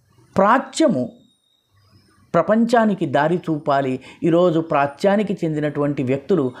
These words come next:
అప్రాచ్యం వైపు పరుగులు తీస్తున్నారు. అటువంటి వారికి సతీ కాజనోవా యొక్క జీవితం ఒక ఆదర్శం కాగలదు.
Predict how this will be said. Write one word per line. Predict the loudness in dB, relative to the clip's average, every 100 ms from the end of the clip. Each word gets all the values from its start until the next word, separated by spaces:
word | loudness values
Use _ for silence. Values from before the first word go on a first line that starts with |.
| -20 _ -2
అప్రాచ్యం | -2 -2 2 2 0 -2 0
వైపు | -2 -2
పరుగులు | -6 -4 -2 -2
తీస్తున్నారు. | -4 -6 -6 -4 0 0
అటువంటి | 0 -2 -2 0 -2 -2
వారికి | -2 0 -2 -4 -4 -6 -6 -16 -20 -14
సతీ | 0 0 2 0
కాజనోవా | 2 2 2 2 0 0
యొక్క | -2 -6
జీవితం | -4 -4 -2 -2 -4 -4 -12 -20 -6
ఒక | 0
ఆదర్శం | 2 2 0 -4 -10
కాగలదు. | -10 -10 -10 -12 -16